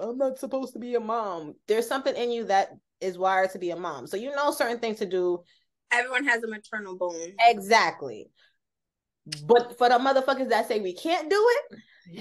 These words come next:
Speaker 1: y'all are bitch ass niggas that we trying to prove wrong. So we gonna do everything for this kid. Like, yeah, I wanna be a great mom, but I really wanna prove you wrong. Like,
Speaker 2: So I'm gonna just be an excellent mom in the process.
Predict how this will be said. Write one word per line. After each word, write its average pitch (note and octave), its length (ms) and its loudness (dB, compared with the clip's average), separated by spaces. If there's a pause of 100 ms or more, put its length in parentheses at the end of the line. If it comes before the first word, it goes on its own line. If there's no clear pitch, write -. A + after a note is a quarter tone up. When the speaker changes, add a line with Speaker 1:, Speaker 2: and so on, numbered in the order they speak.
(120)
Speaker 1:
y'all B3+ 160 8 (200)
are C4 120 4
bitch - 220 2
ass A#3 240 0
niggas G#3+ 300 -2
that F3+ 160 -2
we G#3+ 100 -4
trying G3 200 -4
to E3+ 40 -6
prove E3+ 340 -6
wrong. F#3 340 -4 (460)
So A3 140 2
we D#4 160 0
gonna D4 180 0
do A3+ 200 -2 (160)
everything C#4 560 0
for G3+ 100 -4
this F3 160 -4
kid. F2+ 380 -10 (320)
Like, G3+ 360 4 (320)
yeah, D#4 380 0
I A3+ 160 4
wanna C4+ 220 -2
be D4+ 160 -4
a C#4+ 40 -2
great C#4+ 240 2
mom, C#4+ 380 -4
but A3 120 -2
I F#3 120 2
really B3+ 760 -4
wanna C4+ 280 -4
prove G#3 400 -6
you G#3 140 -6
wrong. F3 680 -4
Like, C#3 440 -20 (500)
Speaker 2:
So B3+ 60 4
I'm C4 240 4
gonna C4+ 80 -4
just A#3 100 -8 (140)
be A3+ 140 2
an E3 60 0 (120)
excellent A#3 480 -2
mom A3 260 -2
in A3+ 80 -2
the A3 120 -2
process. C4 520 2